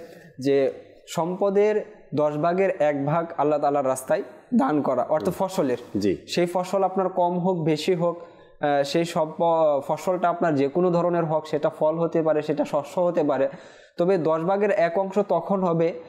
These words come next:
Speaker 1: যখন বৃষ্টির মাধ্যমে, নদীর মাধ্যমে, ঝর্ণার মাধ্যমে আপনি সেই ফসল উৎপাদন করবে বা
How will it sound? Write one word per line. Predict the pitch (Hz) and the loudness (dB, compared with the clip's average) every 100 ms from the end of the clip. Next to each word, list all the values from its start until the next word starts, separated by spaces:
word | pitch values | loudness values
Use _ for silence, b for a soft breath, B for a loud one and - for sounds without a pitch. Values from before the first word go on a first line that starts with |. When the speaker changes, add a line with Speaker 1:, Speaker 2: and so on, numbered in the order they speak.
| B 135 | B -4
Speaker 1:
যখন | 156 160 196 160 | -2 -2 -2 0
বৃষ্টির | 147 165 - 196 | 0 0 0 0
মাধ্যমে, | 165 135 139 151 156 156 - - 147 | 2 0 2 2 0 -2 -10 -4 0
নদীর | 151 160 196 | 2 4 2
মাধ্যমে, | 160 139 143 160 160 | 0 0 0 2 2
ঝর্ণার | 143 143 160 196 196 | 2 2 2 0 0
মাধ্যমে | 175 160 165 | 0 2 2
আপনি | 151 147 160 | 2 0 -2
সেই | 160 151 | -2 -2
ফসল | 143 160 | 0 0
উৎপাদন | 147 151 139 143 | 0 0 0 0
করবে | 143 147 | 0 0
বা | 160 | 0